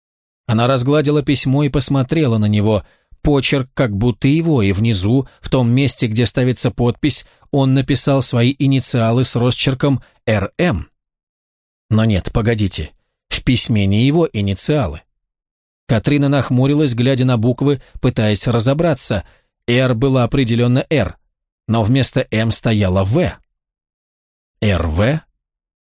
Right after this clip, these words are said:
Что это значит, черт возьми? Она не знает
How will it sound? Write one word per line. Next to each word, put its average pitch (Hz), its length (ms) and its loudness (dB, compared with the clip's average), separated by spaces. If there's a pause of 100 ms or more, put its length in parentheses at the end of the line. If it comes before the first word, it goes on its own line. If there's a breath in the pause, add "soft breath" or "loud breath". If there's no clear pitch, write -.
Что - 180 -2
это 107 160 0
значит, 113 340 0
черт - 280 -2
возьми? 117 380 0 (640)
Она 101 180 2
не 107 120 2
знает 117 500 0